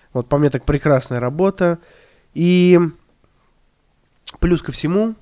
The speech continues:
плюс ко всему, э, уже не в первый раз вышел «Кто убил Марка». Не в первый раз вышел, уже давно, точнее, вышел. И на фоне этого хотелось бы сделать,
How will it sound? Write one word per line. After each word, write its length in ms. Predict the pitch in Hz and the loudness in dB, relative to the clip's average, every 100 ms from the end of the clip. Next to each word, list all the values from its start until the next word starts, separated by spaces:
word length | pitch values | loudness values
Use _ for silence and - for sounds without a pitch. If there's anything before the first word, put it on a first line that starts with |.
| - | -8
плюс 200 | 160 - | -8 -8
ко 100 | - | -10
всему, 480 | - 160 151 143 143 _ _ - | -2 0 2 0 -2 _ _ -4
э, 300 | 123 120 117 | -2 0 -2
уже 360 | 131 143 139 127 | 0 4 4 2
не 140 | 147 139 | -4 -2
в 40 | |
первый 200 | - 135 | 0 2
раз 260 | 180 208 - | 4 2 -4
вышел 500 | 120 139 165 - 151 | -6 -2 -2 -2 -6
«Кто 200 | - 156 | 0 0
убил 240 | 151 147 | 2 0
Марка». 460 | 147 127 123 - 110 _ _ _ _ _ _ _ _ _ - | 2 0 -4 -14 -16 _ _ _ _ _ _ _ _ _ -10
Не 160 | 127 147 | -6 0
в 20 | |
первый 200 | 156 143 | 2 2
раз 140 | 139 | 2
вышел, 280 | 143 131 127 | -2 -4 -4
уже 160 | 131 143 | -2 2
давно, 260 | 165 170 | 4 4
точнее, 260 | 131 120 131 | 2 -2 -4
вышел. 360 | 123 120 - 107 | -4 -6 -10 -6
И 480 | 156 214 214 196 - 156 | -2 0 2 0 -6 -18
на 220 | - 151 160 | -6 -4 0
фоне 260 | 190 175 | 2 2
этого 520 | 170 240 233 220 208 - - - - - - | 2 2 4 6 4 2 -20 -14 -10 -10 -8
хотелось 380 | - 190 208 175 | -6 2 4 4
бы 120 | 160 | 0
сделать, 560 | 147 185 170 151 - | 4 6 6 2 -6